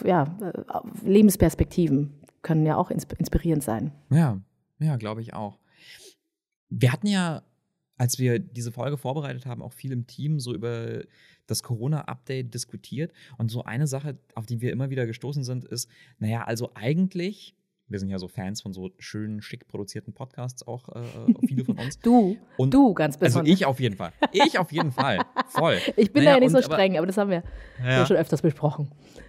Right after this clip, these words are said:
Speaker 2: Stimmt. Naja, und das Coronavirus-Update ist ja, wenn man's ganz genau nimmt, eigentlich z-, ein ziemlich simpler Podcast, eigentlich ein Laber-Podcast sozusagen.
Speaker 1: Ja.
Speaker 2: Das ist ja auch so ein Begriff, den man oft abschätzig benutzt, so, „Oh, das ist ja nur ein Laber-Podcast.“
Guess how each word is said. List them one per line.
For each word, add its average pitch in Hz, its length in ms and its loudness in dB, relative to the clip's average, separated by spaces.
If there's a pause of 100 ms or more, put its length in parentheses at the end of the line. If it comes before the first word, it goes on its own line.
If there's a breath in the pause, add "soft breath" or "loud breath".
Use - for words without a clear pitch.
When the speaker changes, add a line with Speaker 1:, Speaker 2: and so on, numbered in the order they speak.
Speaker 2:
Stimmt. 143 400 2 (220 loud breath)
Naja, 156 240 2
und 151 100 -2
das 151 140 -2
Coronavirus-Update 165 920 -4
ist 156 140 -6
ja, 170 200 -2
wenn 131 140 -4
man's 151 220 -4
ganz 147 280 -2
genau 131 380 0
nimmt, 180 440 -2
eigentlich 165 540 -6 (160)
z-, - 160 -14 (560 loud breath)
ein 110 60 -2
ziemlich 147 340 2
simpler 135 340 -2
Podcast, - 400 -10
eigentlich 147 200 -6
ein 135 80 -2
Laber-Podcast 101 880 -4
sozusagen. 95 360 -2
Speaker 1:
Ja. 196 100 8
Speaker 2:
Das 160 120 2
ist - 60 -10
ja 101 80 -6
auch 101 140 -6
so 107 100 -12
ein 95 200 -6
Begriff, 101 280 -8
den 101 140 -4
man 98 320 -4
oft - 200 -12
abschätzig - 720 -6
benutzt, - 400 -10
so, - 180 -4
„Oh, - 60 -8
das - 120 -10
ist - 20 -6
ja - 100 -8
nur - 160 -10
ein - 40 -12
Laber-Podcast.“ - 600 -8